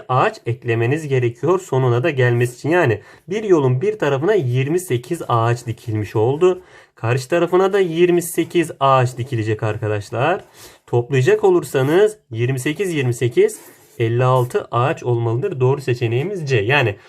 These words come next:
sona da gelecek dediği için ben bir ekledim arkadaşlar buradaki ağaç sayısına ve yirmi sekiz buldum. Her iki tarafa dediği için de, de ben iki ile çarptım. Yani yirmi sekiz ve D seçeneğini bu şekilde elde etmiş oldum.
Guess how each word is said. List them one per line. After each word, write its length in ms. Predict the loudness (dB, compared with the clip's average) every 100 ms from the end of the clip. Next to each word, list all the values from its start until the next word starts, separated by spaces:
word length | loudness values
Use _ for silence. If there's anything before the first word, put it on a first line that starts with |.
| _
sona 440 | -20 -4 -2 0 0
da 100 | -2
gelecek 540 | 2 0 0 -4 -4
dediği 180 | -6 -6
için 360 | -6 -6 -4 -2
ben 300 | -2 -2 -4
bir 140 | -2
ekledim 420 | -4 -2 -2 -2
arkadaşlar 640 | -4 -4 -6 -8 -6 -6 -4
buradaki 380 | -4 -6 -8 -4
ağaç 260 | -2 -2
sayısına 600 | -2 -4 -2 0 0 0 -8 _ -6
ve 80 |
yirmi 220 | -2 -2 -2
sekiz 360 | -4 -4 -2
buldum. 340 | 0 2 2 -2 -16 _
Her 200 | -2 -2
iki 220 | -2 -6
tarafa 400 | -2 0 0 -2
dediği 260 | -2 -2 -4
için 200 | -4 -4
de, 100 | -4
de 160 | -4 -4
ben 100 | -4
iki 240 | -4 -4
ile 140 | -4
çarptım. 420 | -2 -2 -2 -4 -2
Yani 240 | -2 -2
yirmi 160 | -4 -4
sekiz 360 | -4 -4 -2
ve 240 | -2 -2 -4
D 140 | -6
seçeneğini 400 | -4 -4 -4 -4 -6
bu 160 | -8
şekilde 400 | -4 -4 -2 -2
elde 180 | -2 -4
etmiş 220 | -8 -8
oldum. 220 | -10 -10